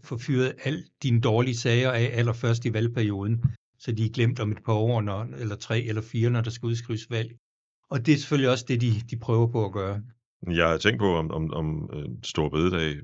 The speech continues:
Speaker 2: i virkeligheden var, var et forsøg på ligesom at, at få nationen, herre på Danmark, til at fokusere på én ting, og så kunne det,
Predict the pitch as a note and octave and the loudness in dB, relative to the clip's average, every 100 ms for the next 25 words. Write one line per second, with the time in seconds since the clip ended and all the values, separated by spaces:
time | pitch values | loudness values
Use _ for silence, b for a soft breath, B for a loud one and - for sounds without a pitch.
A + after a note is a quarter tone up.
0 | - _ E2 D#2 E2+ F2 D#2+ D2+ C#2+ D2 | -16 _ -4 -2 0 0 0 0 0 -2
1 | D2+ C#2+ D2 D#2+ - - D2 F#2 F2+ D#2+ | -2 -2 -4 -8 -10 -10 -4 -2 0 -2
2 | D#2+ E2 D#2 C2 - C#2+ - D2+ C#2 C2+ | -2 -2 -2 -4 -6 -10 -4 0 0 -2
3 | - _ _ D#2+ D2+ - F#2 G2 E2+ D2+ | -10 _ _ -8 -2 0 0 0 -4 -6
4 | - D#2+ E2 F#2 D2 D2+ E2+ - D#2+ - | -4 2 2 2 -2 0 -2 -2 -4 -4
5 | C#2+ D#2 F#2 F2 E2+ F#2+ G#2+ - E2 - | -6 -2 -2 0 -2 -2 -2 -4 -6 -8
6 | - - - D2 - D2 D2+ C#2+ - | -16 -10 -4 -4 -2 -2 -2 -2 -4